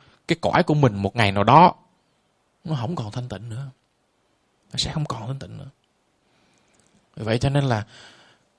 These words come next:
Đức Phật không tiếc gì một mảnh đất ở Tây Phương mà không chia cho mình một chỗ ngồi,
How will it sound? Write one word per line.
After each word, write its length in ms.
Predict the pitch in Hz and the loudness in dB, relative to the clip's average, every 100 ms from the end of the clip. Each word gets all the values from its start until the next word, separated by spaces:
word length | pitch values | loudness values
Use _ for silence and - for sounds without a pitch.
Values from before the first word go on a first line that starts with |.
| _ _ | _ _
Đức 260 | - 202 - | 4 4 4
Phật 220 | - 196 - | -6 -6 -6
không 260 | 156 156 156 _ _ | -6 -6 -10 _ _
tiếc 180 | 214 262 - _ | 4 4 0 _
gì 260 | 127 120 101 | -4 -2 -2
một 140 | 95 | -6
mảnh 200 | 98 131 | -6 0
đất 220 | 175 - | 2 0
ở 160 | - 101 | -4 -4
Tây 160 | - 147 | 0 2
Phương 280 | 156 160 | 4 2
mà 80 | 139 | 2
không 160 | - 151 | -4 -2
chia 200 | 160 165 | 4 6
cho 120 | 165 | 6
mình 180 | 156 120 | 4 2
một 100 | 110 | 2
chỗ 100 | 139 | 2
ngồi, 420 | 175 139 127 107 | 8 8 8 6